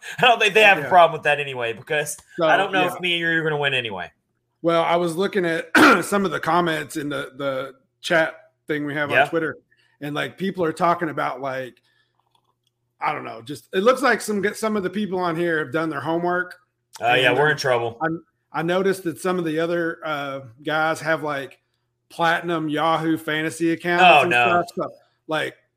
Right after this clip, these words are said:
Speaker 2: and I know Max Ritz is in here, and I
Speaker 1: Oh,
Speaker 2: know
Speaker 1: yeah.
Speaker 2: for a fact
Speaker 1: He's who I'm worried about the most.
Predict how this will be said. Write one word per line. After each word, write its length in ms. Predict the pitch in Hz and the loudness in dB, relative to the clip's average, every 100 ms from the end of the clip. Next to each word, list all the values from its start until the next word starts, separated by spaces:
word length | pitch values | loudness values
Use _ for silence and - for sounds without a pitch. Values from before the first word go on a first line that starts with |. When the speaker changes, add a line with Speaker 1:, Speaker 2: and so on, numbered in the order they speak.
| _ _ _ - | _ _ _ -4
Speaker 2:
and 100 | 170 | 0
I 60 | |
know 180 | 196 277 | 4 6
Max 320 | 277 226 - | 6 6 4
Ritz 320 | 170 190 220 220 | 0 0 0 -4
is 160 | 214 | -6
in 180 | 240 240 | -4 -2
here, 320 | 247 240 233 - _ - | -2 -4 -6 -14 _ -6
and 140 | 165 | 0
I 100 | 165 | 0
Speaker 1:
Oh, 40 | 170 | 2
Speaker 2:
know 280 | 123 220 170 | 6 6 4
Speaker 1:
yeah. 120 | - | 0
Speaker 2:
for 160 | 156 | -4
a 160 | 147 196 | -4 2
fact 120 | 185 | 4
Speaker 1:
He's 120 | 151 254 | 4 4
who 100 | 285 | 4
I'm 180 | 175 | 4
worried 240 | 160 196 190 | 6 6 6
about 200 | 185 175 | 6 4
the 80 | 156 | 2
most. 520 | 160 220 127 - - | 2 2 0 -6 -14